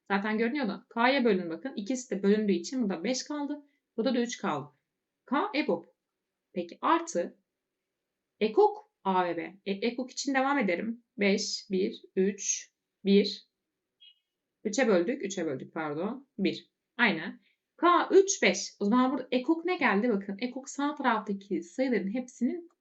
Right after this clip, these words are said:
çarpımı. Bunların çarpımı on beş K. O zaman on beş K ile toplayacağım. Kırk sekiz. Burada yanlış söyledik, üç olacak. E, toplayın bunları. On altı K eşittir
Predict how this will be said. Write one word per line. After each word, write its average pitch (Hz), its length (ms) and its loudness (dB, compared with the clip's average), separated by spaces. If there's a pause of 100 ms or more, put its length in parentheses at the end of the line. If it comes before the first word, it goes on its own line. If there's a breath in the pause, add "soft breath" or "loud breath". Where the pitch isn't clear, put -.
(180)
çarpımı. 214 580 0 (320)
Bunların 247 260 0
çarpımı 233 520 -2 (260)
on 339 280 4
beş 190 220 0
K. - 260 -14 (340)
O 202 40 -2
zaman 208 260 -2
on 359 280 4
beş 202 240 2
K 247 220 2
ile - 160 -2
toplayacağım. 277 800 -4 (240)
Kırk 220 220 -2
sekiz. - 540 -10
Burada 196 240 -2
yanlış 214 280 0
söyledik, 208 360 -2
üç 190 120 -6
olacak. 180 420 -4 (760)
E, 196 120 -12
toplayın 415 460 4
bunları. 226 440 4 (360)
On 415 380 0
altı 214 600 -2
K 262 340 -2
eşittir - 720 -6